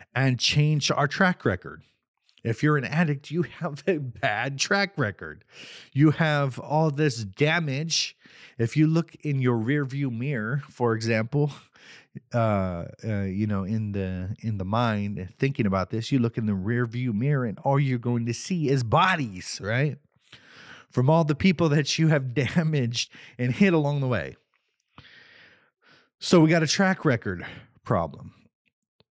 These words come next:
And we need to have the foundation to change it. Something that's solid, something that's firm, something that is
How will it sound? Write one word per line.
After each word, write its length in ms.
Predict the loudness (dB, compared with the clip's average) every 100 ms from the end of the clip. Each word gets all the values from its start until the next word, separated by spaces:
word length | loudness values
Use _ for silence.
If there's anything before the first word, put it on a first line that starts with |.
| _ _ _ _ _ _ _ _ -12 0
And 260 | 4 4
we 160 | 4 2
need 380 | 0 0 -2 -2
to 520 | 0 0 0 0 -4 _ _ _
have 340 | -2 0 0
the 280 | 0 2 2
foundation 1000 | -2 -2 -2 -2 -2 0 0 0 -2 -6 -10 _
to 80 | -4
change 400 | 2 4 4 2
it. 140 | -6 -18 _ _ _ _ _ _ _ _ _ _ _ _ -16
Something 500 | -2 0 2 -2 0
that's 240 | -4 -4
solid, 600 | -2 2 2 2 0 -4
something 400 | -4 -4 -2 -4
that's 200 | -4 -6
firm, 520 | 0 2 4 2 -2 -8 _ _ _ -12
something 800 | -4 0 2 0 -2 -2 -4 -10 _
that 340 | -8 -2 -2 -2
is 480 | -4 -2 -2 -6